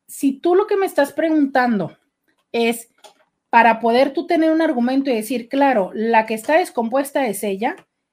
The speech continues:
yo desde ahí te puedo decir que ese es un primer elemento del por qué ese problema no se ha ido, ¿sabes? Porque justo lo que te decía es, las cosas suceden en pareja.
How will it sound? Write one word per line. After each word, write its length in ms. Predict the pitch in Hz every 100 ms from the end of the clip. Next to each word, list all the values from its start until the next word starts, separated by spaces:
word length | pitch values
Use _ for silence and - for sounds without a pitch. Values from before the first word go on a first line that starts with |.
| -
yo 200 | 262 302
desde 260 | 381 311
ahí 200 | 247 320
te 140 | 349 330
puedo 220 | 277 302
decir 320 | 254 302 302
que 160 | 254 247
ese 160 | 262
es 80 | 277
un 100 | 285
primer 320 | 277 277 277
elemento 460 | 277 220 226 269 294
del 160 | 254 -
por 180 | 190
qué 300 | 190 285 302 - _ -
ese 240 | 269 294
problema 420 | 247 202 240 285
no 140 | 262 226
se 100 | 226
ha 40 |
ido, 220 | 190 160 _ _ _ _ _ - _ _ _ _ -
¿sabes? 440 | 214 285 415 - _ _ -
Porque 420 | 262 262 254 - _ _
justo 380 | - 311 294 320
lo 100 | 277
que 100 | 269
te 80 | 277
decía 460 | 294 330 359 233
es, 160 | 208 208
las 240 | 220 214
cosas 260 | 226 226 311
suceden 380 | 285 226 233 262
en 100 | 240
pareja. 480 | 175 269 - -